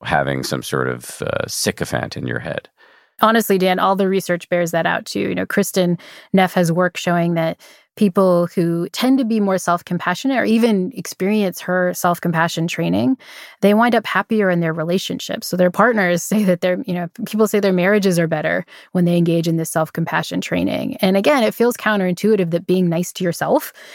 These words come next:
Speaker 2: means that you're gonna just have more energy for other people. But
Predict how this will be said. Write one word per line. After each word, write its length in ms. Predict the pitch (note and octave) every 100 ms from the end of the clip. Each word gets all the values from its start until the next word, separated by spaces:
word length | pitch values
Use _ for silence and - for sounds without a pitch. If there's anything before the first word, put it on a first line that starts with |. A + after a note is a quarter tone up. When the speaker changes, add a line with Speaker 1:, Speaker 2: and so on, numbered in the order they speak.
| -
Speaker 2:
means 400 | F3+ F3+ F#3 F3
that 240 | E3 E3+ F3+
you're 140 | E3+
gonna 200 | F3 F3+
just 200 | E3 E3+
have 200 | - E3+
more 160 | D#3+ E3
energy 380 | E3 E3+ E3+ E3+
for 160 | -
other 180 | E3 E3
people. 440 | - F3+ - C4+ - - - - -
But 260 | G3 -